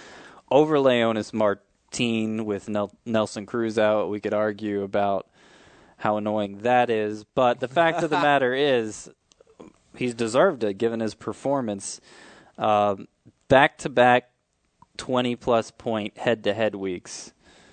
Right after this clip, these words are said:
Speaker 1: These last couple weeks went two for five with the triple on Sundays, batting four fifty-nine with three homers in his last eight games. And pretty much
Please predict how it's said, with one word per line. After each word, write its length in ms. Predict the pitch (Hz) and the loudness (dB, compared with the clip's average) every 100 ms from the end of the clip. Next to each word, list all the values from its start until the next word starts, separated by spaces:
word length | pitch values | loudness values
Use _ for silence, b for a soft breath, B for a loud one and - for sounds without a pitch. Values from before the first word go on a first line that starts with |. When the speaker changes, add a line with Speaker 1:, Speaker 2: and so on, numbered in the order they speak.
| b | b
Speaker 1:
These 220 | 123 107 101 | -6 -4 -2
last 300 | 104 98 - | -2 -2 -4
couple 240 | 101 98 | -6 -4
weeks 280 | 98 95 - | -6 -6 -8
went 160 | 104 | -10
two 180 | - 120 | -6 -6
for 180 | 113 113 | -4 -4
five 280 | - 113 110 | 2 2 2
with 120 | 104 | -4
the 80 | 104 | -8
triple 340 | - 107 104 | -8 -6 -4
on 160 | 101 98 | -4 -4
Sundays, 420 | - 107 101 101 | -6 -4 -2 -2
batting 260 | 104 104 98 | -2 -2 -4
four 260 | - 135 | -2 -2
fifty-nine 640 | 135 139 127 123 113 110 113 | 0 -4 -4 -2 0 0 0
with 140 | 107 | -4
three 260 | - 113 113 | -4 -4 -2
homers 420 | 110 107 107 104 | -2 -2 -4 -4
in 100 | 113 | -4
his 180 | 110 107 | -4 -4
last 380 | 113 107 107 - - | -2 0 -2 -6 -8
eight 340 | 123 113 98 _ | -6 -6 -6 _
games. 460 | 120 117 104 92 - | 0 0 -2 -6 -10
And 340 | 120 104 101 - B B B B B _ - | -8 -8 -10 -12 B B B B B _ -2
pretty 180 | 196 247 | 0 2
much 440 | 208 156 - - | 2 2 -4 -16